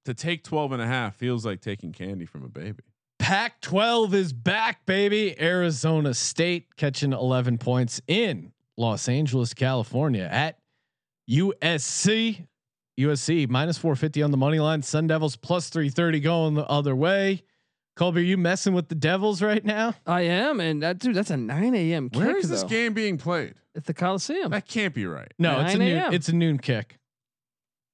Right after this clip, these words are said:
Speaker 3: Really?
Speaker 1: It, it is listed at nine A M. I'll
Speaker 3: No,
Speaker 1: gi-, I'll
Speaker 3: uh,
Speaker 1: give it
Speaker 3: well,
Speaker 1: to
Speaker 3: no, that's
Speaker 1: Kobe.
Speaker 3: what I heard. That
Speaker 2: Oh,
Speaker 3: this
Speaker 2: noon
Speaker 3: year, I
Speaker 2: East.
Speaker 3: heard this year they're gonna try to, the, the
Speaker 1: To,
Speaker 3: Pac-twelve,
Speaker 1: to
Speaker 3: Larry
Speaker 1: pander
Speaker 3: Scott.
Speaker 1: to the East Coast.
Speaker 3: Yes. Th-, what a horrible
Speaker 1: Dude, uh,
Speaker 3: commissioner. <laughs>
Speaker 1: This is good.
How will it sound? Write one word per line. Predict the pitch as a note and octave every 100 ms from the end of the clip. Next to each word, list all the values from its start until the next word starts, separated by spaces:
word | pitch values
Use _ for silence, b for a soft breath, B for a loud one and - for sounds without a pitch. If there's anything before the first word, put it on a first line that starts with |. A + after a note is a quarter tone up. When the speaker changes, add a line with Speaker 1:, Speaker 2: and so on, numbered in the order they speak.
| _
Speaker 3:
Really? | D3+ G3
Speaker 1:
It, | D4+
it | D3
is | E3 F3 C#3+
listed | D3+ C3+ B2
at | A2+
nine | A2 G#2+ G2
A |
M. | F#2
I'll |
Speaker 3:
No, | G3
Speaker 1:
gi-, | D3 D3
I'll | B2+
Speaker 3:
uh, | G#3+
Speaker 1:
give | -
it |
Speaker 3:
well, | A3
Speaker 1:
to | B3+
Speaker 3:
no, |
that's | D#4 A3 G#3+
Speaker 1:
Kobe. | C4
Speaker 3:
what | F#3
I |
heard. | G3+ D#4
That | G3
Speaker 2:
Oh, |
Speaker 3:
this | D#3+ D#3+
Speaker 2:
noon | F#3+
Speaker 3:
year, | F3+
I | G#3+
Speaker 2:
East. | A3
Speaker 3:
heard | D#4 G3
this | C#4 -
year | C4
they're | F#3+
gonna | F#3 F3
try | D#3+ G#3 G3+
to, | F3
the, | - F3
the | E3+
Speaker 1:
To, |
Speaker 3:
Pac-twelve, | F3 G#3+ A#3+ A3 G3
Speaker 1:
to | G3+
Speaker 3:
Larry | G3+ A#3+
Speaker 1:
pander | F#3+ E3
Speaker 3:
Scott. | A#3 A3
Speaker 1:
to | E3
the | D3
East | C3+ C3+ -
Coast. | -
Speaker 3:
Yes. | F3+ B2 - -
Th-, | - - _ _ _ _ _ _ _ _
what | F#3+ G#3+ E3
a |
horrible | - - A#3 G3 D#3+
Speaker 1:
Dude, | D3 C3+
uh, | F#3+
Speaker 3:
commissioner. | - G3 G3 - D3+ - -
<laughs> | - C5
Speaker 1:
This | E4 -
is | A4 A#3+
good. | C4 A#3